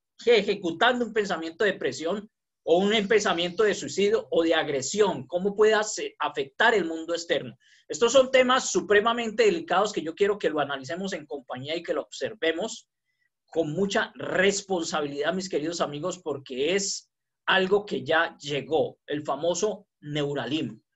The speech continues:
Espero que esto les haya servido y espero que esto nos invite a todos nosotros a comprender la importancia desde la psicología transpersonal, a hacer el ejercicio del mundo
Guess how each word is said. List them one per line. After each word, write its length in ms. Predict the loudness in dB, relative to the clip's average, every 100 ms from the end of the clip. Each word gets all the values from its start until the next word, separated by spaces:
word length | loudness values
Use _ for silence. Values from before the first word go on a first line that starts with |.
| _ _ _ _
Espero 360 | -16 0 2 4
que 100 | 2
esto 220 | 0 2
les 160 | 2 0
haya 180 | 0 2
servido 640 | 0 0 2 4 2 0 -10
y 80 | -10
espero 340 | -2 0 0
que 120 | 0
esto 240 | -2 0 0
nos 200 | -2 -4
invite 460 | -6 -4 -2 -2
a 80 | 0
todos 260 | 2 2 0
nosotros 540 | -2 -2 -2 -6 -8 _ _ _ -4
a 220 | -2 0
comprender 840 | 2 2 2 2 0 -2 2 2 4
la 160 | 0
importancia 880 | -2 -2 -2 -2 0 2 2 2 0
desde 260 | 0 -2 -2
la 120 | -2
psicología 520 | -4 -6 -6 -2 -2
transpersonal, 800 | -2 -2 -4 -4 -2 -2 -2 -6 _ -4
a 120 | 0
hacer 260 | 0 0 -2
el 240 | 0 0
ejercicio 1000 | 0 -2 -6 -4 -4 -4 -4 0 0 0 _ _ _ _
del 220 | -4 -2
mundo 520 | 0 -2 4 4 4